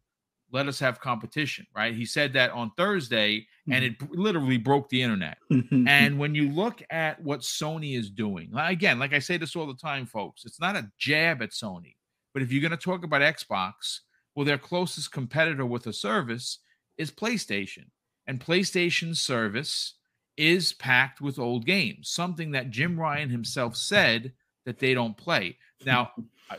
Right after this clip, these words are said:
Speaker 1: let me, I want, I wanna add a caveat to that, you know, or an asterisk, if you will. If you're new to PlayStation and you get their service, hands down, you are giving a plethora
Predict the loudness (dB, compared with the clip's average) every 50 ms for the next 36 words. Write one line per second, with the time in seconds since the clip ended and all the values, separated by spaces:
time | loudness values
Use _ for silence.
0 | -14 -8 -6 -6 -6 -6 -6 -2 -2 -2 0 0 -2 -2 0 0 0 0 0 -2
1 | -4 -4 -4 -6 -8 -12 -4 0 0 0 0 0 0 2 2 4 4 2 2 2
2 | 2 2 0 -2 -6 _ _ -6 -2 0 2 2 0 -2 -6 _ _ -8 -6 -4
3 | -2 0 0 0 -2 2 4 4 4 4 2 -2 -4 -4 -4 -4 -4 -8 -10 -6
4 | -6 -4 -2 -2 -2 -2 -4 -4 -8 -10 _ _ _ _ _ _ _ _ _ _
5 | _ _ _ -6 -6 -4 2 4 4 4 4 2 0 2 2 2 2 2 -2 -6
6 | -6 -4 0 0 0 -2 -2 0 0 0 0 -2 -4 -8 -8 -12 -14 -20 _ _
7 | _ _ _ _ _ _ _ _ _ _ _ _ _ _ 4 4 4 4 2 0
8 | 0 4 2 2 2 2 _ -2 0 0 0 -2 -2 -2 0 0 0 0 0 -4
9 | -8 -8 -8 -8 -6 -6 -6 -8 -12 _ _ _ _ _ _ _ _ _ _ _
10 | _ -2 0 2 2 2 0 0 -4 -4 -2 0 2 2 2 2 2 0 0 0
11 | -2 -4 -6 -10 -14 _ _ _ _ -4 0 2 4 4 4 4 2 0 0 0
12 | 0 0 0 -4 -4 -6 -10 -10 _ -18 -14 _ -2 -2 -2 -2 -8 -10 -8 -8
13 | -8 -8 -8